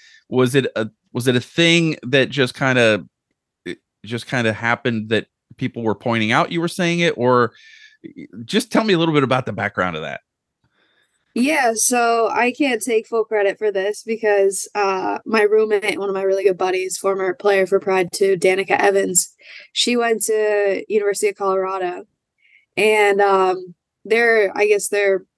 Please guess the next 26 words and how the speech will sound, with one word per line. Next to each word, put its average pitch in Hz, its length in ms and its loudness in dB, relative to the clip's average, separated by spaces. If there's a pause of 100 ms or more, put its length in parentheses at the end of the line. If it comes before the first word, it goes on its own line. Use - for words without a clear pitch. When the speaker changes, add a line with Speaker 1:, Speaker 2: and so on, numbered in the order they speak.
Speaker 2:
cheer, 208 460 0
their 196 140 0 (120)
lo-, 185 400 0
motto 185 480 -2
or 359 100 -4
whatever 190 300 -2
it 185 100 -2
is, 185 180 -2
is 185 160 0
"Sco 190 280 2
Buffs." 175 640 -2 (460)
So - 180 -2
she 294 160 -2
would 311 100 0
always 262 240 0
just 247 180 0
say, 214 220 2
like, 196 220 -2
goofing 202 260 -2
around 381 180 -8
in 381 60 -12
the 370 60 -10
locker 180 360 -2
room 180 180 -4
with, 175 80 -18
like, 180 240 -4